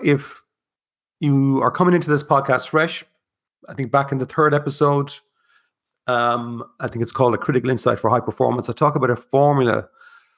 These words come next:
for high performance. And I would suggest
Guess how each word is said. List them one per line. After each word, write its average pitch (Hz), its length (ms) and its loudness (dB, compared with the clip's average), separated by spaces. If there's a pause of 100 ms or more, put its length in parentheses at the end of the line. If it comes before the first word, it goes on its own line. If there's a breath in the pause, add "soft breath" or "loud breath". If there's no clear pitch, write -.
(240 soft breath)
for 117 260 2
high 120 140 2
performance. 113 640 -2 (200)
And 123 100 0
I 120 60 4
would 117 100 0
suggest 143 400 -2